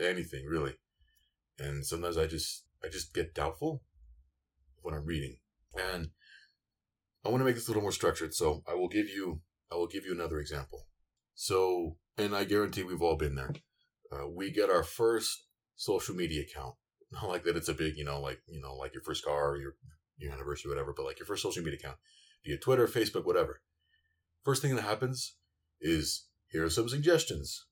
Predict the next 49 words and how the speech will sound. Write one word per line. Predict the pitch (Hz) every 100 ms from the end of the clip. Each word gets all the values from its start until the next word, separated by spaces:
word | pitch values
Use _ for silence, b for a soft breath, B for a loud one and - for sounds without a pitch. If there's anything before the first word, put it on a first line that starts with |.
| -
to | 123
follow. | - 139 90 69 - _ -
And | 117
you're | 127
gonna | 123 120
pick | 117 107 - _ _ _ _ -
the | 104
news | 98 104 101
sources | 90 78 95
and | 87 82
the |
things | 80 92 90
you | 87
wanna | 90 90
see. | - 73 73 - _ _ _ _ _ _
And | 85 85
then | 90 90 82 71 -
it's | 87 -
only | 95 101 95
gonna | 90 85
keep | - -
giving | 92 85
you | 73
that. | 73 78 71 _ _ _ _ _ -
For | 87
example, | 85 90 78 73 - -
I, | 82 85
uh, | 80 76 69 - -
I | 101
used | 127 131
to | 117
have | -
to, | 87
I |
don't, | 113 -
I'm | 90 98
not | 92
a |
big | 82 82
fan | 80
of | 78
Twitter | 82 82 82
anymore. | 80 82 80 _
Uh, | 69 69
some | 78
of | 76
their | 73
policies | 76 76 - 76 73
and | 67 69